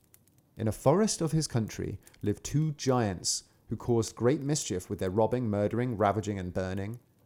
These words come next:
and no one could approach them without putting himself in danger of death. If the tailor conquered and killed these two giants, he would give him his only daughter to wed and half of his kingdom as a dowry. Likewise, one hundred horsemen should go with him to assist him.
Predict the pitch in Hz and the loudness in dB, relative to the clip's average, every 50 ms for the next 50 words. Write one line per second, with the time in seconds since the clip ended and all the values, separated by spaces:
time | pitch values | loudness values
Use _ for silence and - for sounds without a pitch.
0 | _ _ - 107 104 104 117 139 165 175 165 139 - 139 139 - 143 147 139 - | _ _ -6 -2 2 6 8 8 8 8 6 4 2 0 2 4 4 4 4 2
1 | - 127 113 107 104 110 104 - - 127 123 123 123 113 107 - 123 110 110 - | 0 0 2 4 4 4 4 2 2 2 2 2 2 0 0 2 2 2 2 2
2 | 110 101 - 107 110 113 101 101 95 90 80 92 107 101 87 78 - - - - | 0 0 2 2 2 2 0 -2 -2 -2 0 0 0 0 0 -2 -6 -12 -20 -20
3 | _ _ _ _ _ _ _ _ _ _ _ _ _ _ - 113 - - 110 - | _ _ _ _ _ _ _ _ _ _ _ _ _ _ -12 -6 -4 -4 -4 -2
4 | - 117 120 135 143 131 - - 131 131 131 - 120 110 104 98 - - 113 107 | 0 0 2 2 2 0 0 0 0 -2 0 -2 -2 -4 -4 -4 0 2 2 2
5 | 92 101 104 95 - - - 104 90 - 107 95 87 87 87 - - - - _ | 2 0 -4 -4 -6 -6 -6 -6 -4 -2 -2 -2 -2 -4 -6 -6 -8 -10 -10 _
6 | _ _ _ _ _ - 120 120 110 117 117 - - 135 135 127 117 113 113 113 | _ _ _ _ _ -2 0 2 2 2 0 2 4 4 4 4 2 0 0 2
7 | 110 107 107 110 104 - - 117 117 123 139 151 160 160 139 - 131 127 117 - | 2 0 0 -2 -2 -2 -2 0 0 2 2 0 -2 -2 -2 0 0 0 0 -2
8 | 104 92 - 95 82 90 85 85 85 - - - - - _ - 101 107 - - | -4 -6 -6 -4 -4 -4 -4 -4 -6 -8 -12 -20 -20 -18 _ -8 -8 -6 -2 0
9 | 113 120 127 - 165 147 185 180 - - - 120 113 104 104 98 98 92 101 104 | 0 0 0 0 -2 -2 -2 -4 -2 -4 -4 -4 -2 -2 -2 -4 -4 -4 -4 -4
10 | 95 107 90 85 80 - - 64 65 92 107 - _ _ _ _ _ _ _ _ | -4 -4 -4 -4 -6 -8 -8 -10 -12 -12 -14 -18 _ _ _ _ _ _ _ _
11 | _ - 131 160 185 - 165 165 156 156 165 151 135 113 98 113 110 - - 170 | _ 6 6 6 6 4 0 0 0 0 -2 -4 -4 -2 -2 -2 -2 -2 -2 -2
12 | 196 214 247 240 196 214 220 202 - - 107 101 98 - 98 - 104 104 104 107 | -2 -2 -4 -4 -4 -2 -2 -2 -2 -4 -6 -6 -6 -8 -6 -4 -2 0 0 0
13 | 98 123 123 127 127 - 143 - - - 110 - - - 82 76 - 82 | -2 -2 -4 -6 -6 -6 -6 -6 -6 -6 -6 -8 -10 -12 -14 -16 -18 -20